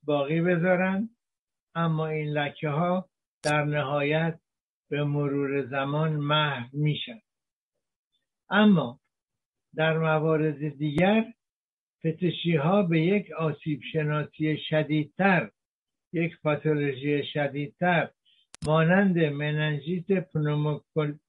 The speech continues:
پنوموکوکی شدید در کودکان دیده می‌شن که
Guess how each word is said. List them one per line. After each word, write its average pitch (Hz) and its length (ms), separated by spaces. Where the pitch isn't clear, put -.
پنوموکوکی 151 960
شدید 151 640
در 175 220
کودکان 170 680
دیده 156 320
می‌شن 147 520
که 190 380